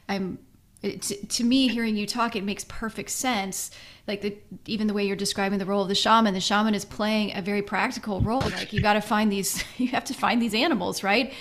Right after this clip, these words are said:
And also playing the role of, um, ancestral healing at the same time, which today we would lump more in this, like,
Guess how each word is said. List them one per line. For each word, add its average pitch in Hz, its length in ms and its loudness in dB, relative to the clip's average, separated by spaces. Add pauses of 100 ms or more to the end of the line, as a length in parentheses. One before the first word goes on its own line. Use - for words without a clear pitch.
(280)
And 240 200 2
also 240 360 0
playing 220 360 0
the 208 80 -4
role 202 400 -2
of, 185 440 -4
um, 180 220 -4
ancestral 190 480 -6
healing 202 300 -2
at - 40 -8
the 190 60 -6
same 180 220 -6
time, 240 300 0
which - 280 -2
today 196 340 -2
we 196 120 -2
would 190 160 -4
lump 185 280 -6
more 190 280 -4
in 190 100 -4
this, 190 240 -6
like, 190 280 -8